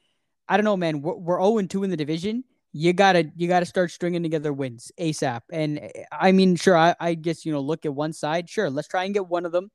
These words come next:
At the bare minimum, let's try to get one. But hey, man, let's try to win as many games as you can, because I, I look at this, this second half of the schedule and I see a lot of possible wins. And we just played three really, really good football teams, two teams, I think, at the, are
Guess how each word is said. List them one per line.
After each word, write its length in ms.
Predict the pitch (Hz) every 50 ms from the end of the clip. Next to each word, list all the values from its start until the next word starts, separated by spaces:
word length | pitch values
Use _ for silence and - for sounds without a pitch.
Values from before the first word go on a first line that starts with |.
| _ _ _ _ -
At 140 | 165 -
the 40 | -
bare 240 | 160 139 165 175 190
minimum, 380 | 190 180 170 165 165 170 165 160
let's 140 | 160 -
try 120 | - 170 160
to 80 | 160
get 160 | 160 160 151 131
one. 280 | 131 139 165 196 208
But 260 | 175 151 151 143 135 _ _ _ _ _ _ _ _ _ -
hey, 180 | - 160 185 185
man, 300 | 170 143 139 135 131 131 _ _ _
let's 200 | - 143 170 180
try 160 | - 202 175
to 60 | 175 180
win 140 | 175 175
as 140 | 165 147 147
many 180 | 151 165 170 165
games 260 | 156 165 165 160 151
as 40 | 147
you 80 | 160
can, 240 | 135 - 170 160 143
because 260 | 135 131 147 135 127 - -
I, 240 | 143 143 165 180 175 - _ -
I 120 | 151 165
look 180 | 170 185 175 175
at 60 | 175
this, 200 | 170 170 165 -
this 240 | - 165 165 160 -
second 400 | - - - - 170 165 - 170
half 160 | 165 170 -
of 40 | -
the 60 | 151
schedule 520 | - - - 160 175 185 185 214 202 170
and 100 | 156 143
I 120 | 147 156 156
see 220 | - - 165 151 - _ -
a 100 | 139 131
lot 500 | 131 131 135 139 147 151 160 165 165 170
of 120 | 165 _
possible 540 | - - 160 160 160 - - 160 156 147 139
wins. 400 | 143 156 156 139 127 120 120 - _ _ _ _ -
And 140 | - 131 131
we 100 | 147 170
just 220 | 170 175 - -
played 240 | - 196 180 165 _
three 220 | - 180 196 190 185
really, 580 | 156 143 143 151 160 170 196 202 202 190 190
really 240 | 190 170 180 180 175
good 160 | 165 170 160 _
football 300 | - 170 - - 156 151
teams, 320 | - - 170 160 151 143
two 220 | - - - 214 220
teams, 320 | 202 - 190 170 170 156
I 60 | 165
think, 160 | 156 170 160 156
at 40 |
the, 160 | 147 147 - -
are 180 | 156 156 147